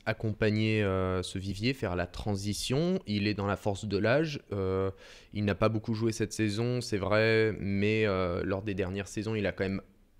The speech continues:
pas mal aidé, euh, Pep Guardiola, donc, euh, euh, il a joué latéral gauche, il a joué défenseur central, il a joué un peu partout. Donc pour moi, il aurait dû rester en équipe de France et, c'est ju-,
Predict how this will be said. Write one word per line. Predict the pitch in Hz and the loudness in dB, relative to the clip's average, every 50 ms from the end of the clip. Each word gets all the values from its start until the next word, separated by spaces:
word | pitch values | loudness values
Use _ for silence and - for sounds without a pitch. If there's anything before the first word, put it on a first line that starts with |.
| - - - _ | -20 -20 -12 _
pas | - 123 117 | 0 2 4
mal | 117 110 110 | 4 4 4
aidé, | 107 104 98 110 104 104 | 2 2 2 2 2 4
euh, | 101 92 | 2 2
Pep | - - 95 95 | 2 0 0 2
Guardiola, | 95 95 90 92 104 101 101 104 110 113 117 117 | 2 0 0 0 2 2 4 6 6 6 6 6
donc, | 104 101 92 - - 98 | 2 0 -4 -6 -6 -6
euh, | 76 65 - - - - - - - - - - - - _ - - | -6 -6 -8 -12 -18 -20 -20 -20 -20 -20 -20 -20 -20 -20 _ -10 -6
euh, | 82 85 90 | -4 -2 -2
il | 95 95 | 0 0
a | 101 92 | 0 0
joué | 92 104 107 | 0 0 0
latéral | 101 101 92 - 104 92 92 101 101 95 | 0 0 0 0 0 2 2 2 2 2
gauche, | 117 117 123 127 127 120 - 113 | 2 2 4 2 2 0 -2 -2
il | 104 | -2
a | 98 | 0
joué | - 113 107 | 0 0 0
défenseur | 95 104 - - 101 92 - 90 - | -2 -2 -2 -4 -2 -2 -2 -2 0
central, | - - 113 107 - - 127 120 120 117 | 0 0 0 0 0 2 2 4 4 4
il | 113 107 | 4 4
a | 98 | 2
joué | 92 104 98 98 | 2 0 -2 -2
un | 98 | -2
peu | 98 - 110 | 0 -2 0
partout. | 95 - 107 - - - 131 131 | 2 2 0 0 -2 -6 -6 -4
Donc | 123 117 107 101 | -4 -4 -4 -4
pour | - - 113 110 | -2 0 0 0
moi, | 107 110 117 120 120 120 | 2 2 2 2 4 4
il | 117 107 | 4 2
aurait | 104 98 101 98 | 2 2 2 0
dû | 95 101 | 0 -2
rester | 101 101 98 - - - - 113 107 104 | -2 -2 -2 -2 -4 -4 -2 0 0 0
en | 98 98 98 98 | 0 0 -2 -2
équipe | 98 - 101 98 | -2 -4 -2 -2
de | 104 101 | -2 -2
France | - - 110 113 117 - | -2 -2 -2 -2 -2 -2
et, | 98 | -4
c'est | 95 - 92 92 | -4 -4 -4 -6
ju-, | 95 101 101 101 - | -6 -6 -8 -10 -10